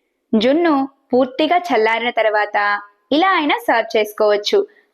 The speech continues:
కానీ ఒక ఇరవై నిమిషాల వరకు ఫ్రిడ్జ్లో పెట్టి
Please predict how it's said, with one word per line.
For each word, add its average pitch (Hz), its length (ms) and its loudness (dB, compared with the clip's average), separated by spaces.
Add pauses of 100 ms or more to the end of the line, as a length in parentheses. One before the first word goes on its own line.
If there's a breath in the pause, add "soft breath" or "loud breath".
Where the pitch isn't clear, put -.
(140)
కానీ 233 340 -2 (540)
ఒక 294 140 0 (220)
ఇరవై 285 300 2
నిమిషాల 311 380 0 (100)
వరకు 220 500 0 (340 soft breath)
ఫ్రిడ్జ్లో 277 440 0
పెట్టి 294 200 0